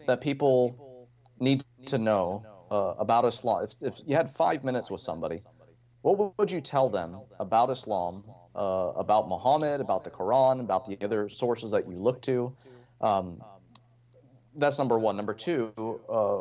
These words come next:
what advice would you give them if they, if you, if they read all your books and they say, "Okay, well, okay, and now, now I'm educated. Well, well, what now?"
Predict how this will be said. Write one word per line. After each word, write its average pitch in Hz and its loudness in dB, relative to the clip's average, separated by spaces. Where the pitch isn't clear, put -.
what 131 2
advice 117 0
would 120 -6
you 110 -6
give 123 0
them 98 0
if 104 -4
they, 120 2
if 123 2
you, 135 2
if 135 2
they 202 6
read 190 2
all 165 6
your 127 0
books 156 0
and 131 -10
they 117 -6
say, 139 -2
"Okay, 135 0
well, 123 2
okay, 147 2
and 120 0
now, 143 4
now 143 4
I'm 123 0
educated. 127 -4
Well, 120 0
well, 117 -2
what 135 2
now?" 123 -2